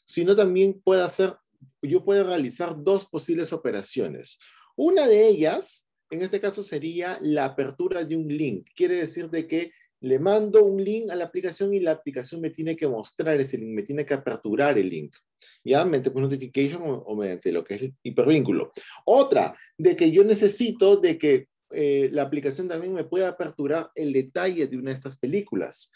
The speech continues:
sin importar dónde yo me encuentre. Bien, entonces mira, para esto, para esto, mira, te voy a mostrar la funcionalidad. O sea, ¿cómo, cómo, cómo funciona esto? Mira, por ejemplo, voy a irme acá. Mira, estoy acá en la era de hielo, ¿ok?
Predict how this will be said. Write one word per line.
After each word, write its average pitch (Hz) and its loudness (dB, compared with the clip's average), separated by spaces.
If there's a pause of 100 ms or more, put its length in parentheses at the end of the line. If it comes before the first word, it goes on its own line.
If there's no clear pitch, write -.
(240)
sin 185 2
importar 160 2
dónde 165 4
yo 120 4
me 117 0
encuentre. 151 2 (580)
Bien, 196 2
entonces 226 4
mira, 131 -2 (1200)
para 247 4
esto, 208 0 (200)
para 196 0
esto, 151 -2
mira, 151 0
te 185 2
voy 240 6
a 302 0
mostrar 254 -4
la 202 0
funcionalidad. 139 -6
O - -10
sea, 156 -10
¿cómo, 269 -6 (100)
cómo, 262 -6
cómo 320 -6
funciona 147 -4
esto? 95 -8
Mira, 82 -10 (160)
por 160 2
ejemplo, 135 -4 (280)
voy 202 4
a 208 10
irme 196 4
acá. 165 -4
Mira, 127 0
estoy 202 2
acá 202 0
en 196 -2
la 175 -4
era 175 -2
de 147 -2
hielo, 82 -4
¿ok? 107 -16